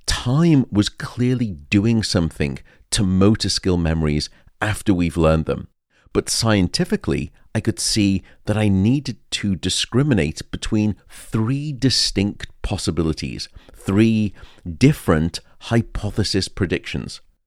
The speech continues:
Was that benefit simply about time? Or was it about time awake? Or was it about time in sleep that was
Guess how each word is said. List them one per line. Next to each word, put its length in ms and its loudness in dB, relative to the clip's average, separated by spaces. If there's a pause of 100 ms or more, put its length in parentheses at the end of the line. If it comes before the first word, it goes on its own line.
(280)
Was 220 2
that 320 0
benefit 800 0 (400)
simply 600 0
about 480 -2
time? 540 -4 (500)
Or 100 0
was 140 -2
it 120 -4
about 360 -2 (260)
time 360 -2
awake? 460 -2 (600)
Or 120 -8
was 160 0
it 220 2 (140)
about 420 -2
time 520 -2 (220)
in 220 -4
sleep 760 -4 (540)
that 220 -4
was 240 4